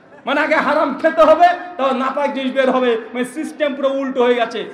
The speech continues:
আছে না নাই? আচ্ছা, এই রোগ কার কার আছে? একটু হাত তোলে তো। না খেলে পায়খানা clear হয় না?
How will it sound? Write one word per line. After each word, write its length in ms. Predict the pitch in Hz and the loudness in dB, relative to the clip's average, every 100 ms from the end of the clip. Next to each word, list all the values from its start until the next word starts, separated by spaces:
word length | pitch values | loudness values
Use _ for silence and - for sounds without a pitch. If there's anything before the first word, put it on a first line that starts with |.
| - | -12
আছে 260 | 226 226 262 | -8 -6 -6
না 160 | 254 | -4
নাই? 200 | 254 233 151 127 - - - - - | -4 -6 -8 -14 -20 -20 -12 -6 -2
আচ্ছা, 180 | - - | -2 0
এই 360 | 254 262 269 285 | -2 2 2 4
রোগ 220 | 285 285 285 | 4 4 4
কার 180 | 285 285 | -2 0
কার 160 | 285 | -2
আছে? 180 | 294 285 | -4 -4
একটু 140 | 285 294 | -4 -4
হাত 120 | 285 294 | -2 -4
তোলে 140 | 285 | -4
তো। 120 | 294 | -4
না 220 | 262 269 269 | -4 -4 -6
খেলে 140 | 285 285 | -4 -4
পায়খানা 360 | 277 269 277 | -4 -6 -6
clear 280 | 233 285 277 | -6 -4 0
হয় 120 | 277 | 0
না? 240 | 277 269 | 0 -2